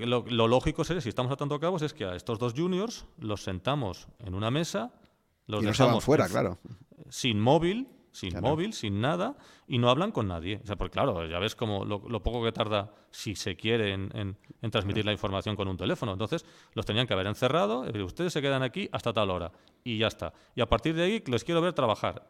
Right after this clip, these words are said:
Speaker 1: Y sin, y sin, pues como se hacen algunas reuniones, ¿no? Yo he estado en alguna reunión de estas que, que al final se hacen sin móviles, para, porque, porque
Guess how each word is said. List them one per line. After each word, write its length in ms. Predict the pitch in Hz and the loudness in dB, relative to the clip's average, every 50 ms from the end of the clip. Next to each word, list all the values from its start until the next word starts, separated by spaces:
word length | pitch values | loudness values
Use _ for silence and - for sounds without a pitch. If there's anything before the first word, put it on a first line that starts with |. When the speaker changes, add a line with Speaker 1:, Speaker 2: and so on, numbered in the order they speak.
| _ _ _ | _ _ _
Speaker 1:
Y 160 | 139 131 120 | -4 -4 -4
sin, 340 | - - 120 113 107 95 - - - | -2 -2 -2 -2 -2 -4 -6 -10 -10
y 80 | 120 113 | -8 -6
sin, 240 | - 110 101 95 - - - - - - - _ | -4 -4 -4 -6 -6 -10 -16 -20 -20 -20 -8 _
pues 120 | 143 131 | -6 -4
como 140 | - 135 131 107 | -2 -2 -2 -2
se 60 | 143 | -2
hacen 140 | 151 233 220 | 0 0 0
algunas 280 | 175 147 135 120 113 | 2 2 2 2 2
reuniones, 460 | 107 107 98 110 151 202 180 127 113 | 2 2 2 2 0 0 0 -2 -2
¿no? 160 | 110 170 202 - | -2 -4 -4 -4
Yo 60 | 131 | -6
he 40 | 127 | -4
estado 200 | - - 156 143 | -2 -2 0 0
en 40 | |
alguna 220 | 143 139 143 139 139 | 0 0 2 2 0
reunión 320 | 135 139 135 135 147 147 | 0 0 0 0 0 0
de 60 | 139 | 0
estas 180 | 147 - 214 - | -2 -2 -4 -6
que, 100 | - 139 - - - - - - - | -8 -10 -12 -14 -20 -20 -20 -20 -6
que 80 | - 127 | -4 -4
al 60 | 113 | -2
final 180 | - 113 135 - | 0 0 0 0
se 80 | - | 0
hacen 140 | 135 - 196 | -2 -2 -2
sin 180 | - - 101 90 | -2 -2 -2 0
móviles, 440 | 101 180 214 165 95 92 98 - | 0 0 0 -2 -4 -6 -10 -10
para, 280 | - - 104 101 101 95 | -4 0 0 0 0 0
porque, 320 | - - 113 101 95 104 | 0 -2 -2 0 0 -2
porque 320 | 90 95 95 95 98 95 | -2 -2 -4 -4 -6 -6